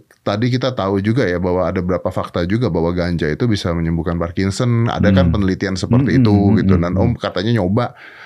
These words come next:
Speaker 1: dan Om sendiri berhasil gitu kan buat Om
Speaker 2: Hmm,
Speaker 1: kan. Nah,
Speaker 2: betul.
Speaker 1: kalau udah berhasil kan sekarang menjadi sebuah kebutuhan, Om.
Speaker 2: Enggak sih, dia karena nggak addicted kalau dipakai buat obat.
Speaker 1: Oh, dia
Speaker 2: Beda.
Speaker 1: nggak addi-, ya, kalau ganja memang nggak addicted, ya.
Speaker 2: Iya.
Speaker 1: Nah,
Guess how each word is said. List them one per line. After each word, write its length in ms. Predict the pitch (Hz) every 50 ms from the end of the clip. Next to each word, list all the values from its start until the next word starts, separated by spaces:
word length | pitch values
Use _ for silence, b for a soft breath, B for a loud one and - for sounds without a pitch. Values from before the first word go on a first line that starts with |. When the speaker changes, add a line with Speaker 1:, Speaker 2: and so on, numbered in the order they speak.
| B B
Speaker 1:
dan 140 | - 92 90 85
Om 120 | 90 95
sendiri 420 | - 101 90 87 95 117 135 - - - _ _ _
berhasil 400 | - 90 95 92 107 127 - 196 135
gitu 180 | 98 90 82 82
kan 140 | 80 104 123
buat 140 | 104 85 87
Om 100 | 123 120
Speaker 2:
Hmm, 60 | 113 110
Speaker 1:
kan. 140 | - 85 85
Nah, 160 | - 92 101
Speaker 2:
betul. 260 | 120 123 - - 101 78
Speaker 1:
kalau 180 | 73 104 107 104
udah 140 | 113 117 110
berhasil 440 | 107 110 110 110 107 - - 170 175
kan 220 | - 262 247 98 85
sekarang 300 | 135 - - 147 175 214
menjadi 220 | 190 135 113 107 113
sebuah 260 | - 127 120 113 101 -
kebutuhan, 640 | - 107 107 104 101 - 185 190 - - 82 76
Om. 160 | - 80 78 - _ _ _ _ B B B B B B B B B B B _ _ _ _ _ _ _ _ _ _ _ _ _ _ _ -
Speaker 2:
Enggak 240 | 135 127 131 170 175
sih, 260 | 147 - 214 220 208 190 - _
dia 380 | - 139 127 123 131 123 143 160
karena 200 | - 180 190 190
nggak 180 | 165 127 107 110
addicted 360 | 117 143 151 - - 160 - - _ _
kalau 280 | - 131 131 131 131
dipakai 340 | 127 120 120 - 117 117 123
buat 220 | 113 113 107 101 78
obat. 300 | 82 95 104 117 143 143 - - _ _ _ _ _ _ _ _ _ _ _ _ _ _ _
Speaker 1:
Oh, 100 | _ -
dia 140 | - 127 156
Speaker 2:
Beda. 40 | 139
Speaker 1:
nggak 140 | 135 120 113 -
addi-, 180 | - - -
ya, 160 | - 101 120 113 107 - -
kalau 240 | 127 131 123 120 113
ganja 260 | 110 107 110 123 165
memang 200 | 165 127 107 95
nggak 140 | 90 67 85
addicted, 320 | 98 110 107 107 85 78 -
ya. 300 | 90 98 85 73 76 80
Speaker 2:
Iya. 320 | - 131 143 143 131 117 107 98
Speaker 1:
Nah, 220 | 98 - 92 82